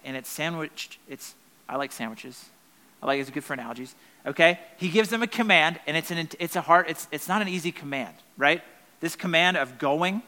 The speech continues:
right, and making disciples of nations, it's not an easy thing to do. Would you agree with me? Is it easy to go and make disciples of nations?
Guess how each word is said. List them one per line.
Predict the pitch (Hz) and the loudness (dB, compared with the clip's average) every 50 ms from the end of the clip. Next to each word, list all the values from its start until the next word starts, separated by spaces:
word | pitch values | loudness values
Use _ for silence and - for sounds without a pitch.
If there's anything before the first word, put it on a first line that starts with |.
| - _ _ _ _ _ - | -14 _ _ _ _ _ 2
right, | - 147 170 170 | 4 4 4 4
and | - 131 135 | 0 -4 -2
making | 139 147 151 - 156 165 | 0 0 0 -2 -4 -8
disciples | 156 147 - - 147 151 147 156 147 143 | -6 -4 0 2 2 2 0 -2 -8 -8
of | 143 120 139 | -8 -6 -6
nations, | 139 147 - - 165 160 147 - | -6 -6 -6 -6 -8 -10 -8 -8
it's | 143 139 - | -10 -6 0
not | 170 170 190 | 4 4 4
an | 196 180 - | 4 2 0
easy | 175 170 160 160 170 | -4 -6 -4 -4 -4
thing | - - 156 147 | -4 -4 -6 -6
to | 127 - 135 | -6 -8 -8
do. | 131 131 123 113 | -6 -6 -6 -6
Would | 113 113 | -8 -8
you | 120 131 131 | -8 -8 -6
agree | 120 135 143 | -4 -2 -2
with | 156 147 | -2 -2
me? | 165 170 190 - - _ _ _ _ _ _ _ _ _ _ _ _ _ _ | -4 -8 -8 -12 -16 _ _ _ _ _ _ _ _ _ _ _ _ _ _
Is | 143 151 151 | -4 -2 0
it | 170 165 | 0 0
easy | 170 180 165 156 160 151 | 0 0 0 0 -2 -4
to | 151 147 | -4 -4
go | 123 147 147 147 147 151 147 - - | 0 2 2 2 2 2 0 -4 -8
and | - 123 123 123 | -8 -8 -6 -4
make | 131 135 139 147 | -4 -4 -4 -6
disciples | 135 - 147 127 131 - 131 117 | -4 -2 -2 -2 -2 -4 -8 -12
of | 120 113 | -12 -10
nations? | 123 120 113 - - 98 98 - - - | -10 -10 -10 -12 -14 -16 -18 -20 -20 -20